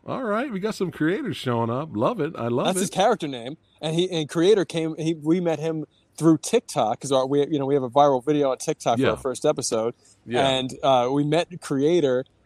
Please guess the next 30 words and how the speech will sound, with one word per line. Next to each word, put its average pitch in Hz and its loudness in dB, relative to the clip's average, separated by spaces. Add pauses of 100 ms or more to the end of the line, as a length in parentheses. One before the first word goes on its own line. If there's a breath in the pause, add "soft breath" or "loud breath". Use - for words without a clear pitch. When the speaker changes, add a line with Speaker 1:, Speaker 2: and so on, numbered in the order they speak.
(160)
Speaker 2:
and 143 -2
then, 151 2
uh, 165 -2
you 151 0
know, 131 0
this 143 0
is, 160 0
this 143 0
is 156 -2
really 160 4
how 147 6
our 135 6
community 139 -4
works. 160 -2
We, 135 -4
we, 135 -4
we 127 -4
meet 143 2
folks 147 4
and, 131 0 (100)
uh, 135 2
they 127 0
join 135 0
wherever 135 6
they 135 4
are 127 4
in 127 -4
the 123 -6
world, 120 0
and 123 -16